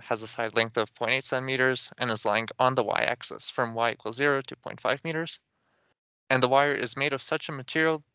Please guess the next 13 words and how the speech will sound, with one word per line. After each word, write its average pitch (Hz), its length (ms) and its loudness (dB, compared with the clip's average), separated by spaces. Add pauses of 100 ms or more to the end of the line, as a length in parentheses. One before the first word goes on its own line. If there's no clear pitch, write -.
such - 300 0
that 127 140 6
its 117 180 0
resistivity 127 760 -2 (400)
is 123 140 0
a 117 40 2
function 113 400 -4
of 110 80 -10
y, 127 300 -6 (300)
s-, - 120 -14 (160)
four 127 480 2
y 107 160 2
squared 107 400 0